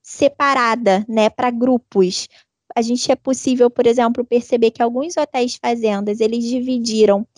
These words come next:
é, a, a estrutura interna dele, né, por grupo de idosos, grupo de família. Isso acaba trazendo uma segurança mais pro cliente.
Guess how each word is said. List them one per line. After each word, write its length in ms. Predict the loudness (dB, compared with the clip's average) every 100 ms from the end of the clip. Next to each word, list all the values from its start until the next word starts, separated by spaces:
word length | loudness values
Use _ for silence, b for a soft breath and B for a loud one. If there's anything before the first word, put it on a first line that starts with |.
| b b 0
é, 300 | 4 6 4 2
a, 360 | 0 0 0 -2
a 20 |
estrutura 640 | -4 -6 -8 -8 0 0
interna 560 | 2 0 2 2 2 0
dele, 400 | 2 4 4 2
né, 220 | 0 0 -2 b _
por 140 | -2 0
grupo 360 | 0 -2 -2 -6
de 180 | -4
idosos, 680 | -2 2 4 4 2 -2 -8
grupo 360 | -4 -4 -4 -12
de 120 | -6
família. 720 | -2 2 2 4 4 4 2 -2 b b -6
Isso 340 | -4 -2 -2
acaba 360 | -4 -2 -2 -4
trazendo 480 | -4 -4 -4 -4
uma 160 | -4 -4
segurança 840 | -6 -10 -4 0 0 0 -4 -6 -2
mais 280 | -2 -2
pro 200 | -4 -4
cliente. 720 | 0 4 4 4 2 -4 -8